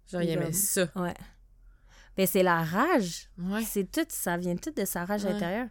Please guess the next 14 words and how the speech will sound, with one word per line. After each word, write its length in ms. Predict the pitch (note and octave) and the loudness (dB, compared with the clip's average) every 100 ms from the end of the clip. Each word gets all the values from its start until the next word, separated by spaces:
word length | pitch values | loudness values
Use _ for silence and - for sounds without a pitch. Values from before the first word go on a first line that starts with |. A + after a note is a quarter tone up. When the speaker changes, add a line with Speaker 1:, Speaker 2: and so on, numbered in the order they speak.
| - - - - - | -12 -20 -20 -18 -4
Speaker 2:
Genre, 160 | F#3+ F3+ | -2 -2
ses, 580 | - F3+ E3 D#3+ E3 D#3+ | -2 -2 0 -2 -4 -6
ses 760 | - - E3+ E3 D#3+ E3 D#3+ | -8 -4 -4 -2 -4 -6 -4
abus 200 | D#3+ E3+ | -4 -4
sexuels, 640 | - F3 - F#3+ G3 G3+ G#3 | -4 -6 -4 -2 0 0 -4
ses, 540 | - F3+ E3 D#3+ E3 _ - _ _ - | -6 -8 -6 -8 -10 _ -20 _ _ -6
il 60 | |
a 40 | F3 | -4
été 160 | F3 | -2
battu. 920 | E3 D#3+ D3+ - G#3+ A3 A3 A3 G#3+ F#3+ | -2 -2 -4 -6 -4 -2 -2 -2 -4 -8
Tu 60 | - | -8
sais, 60 | F#3 | -8
après 220 | E3+ E3+ | -4 -4
ça, 260 | G3+ F#3 | 2 2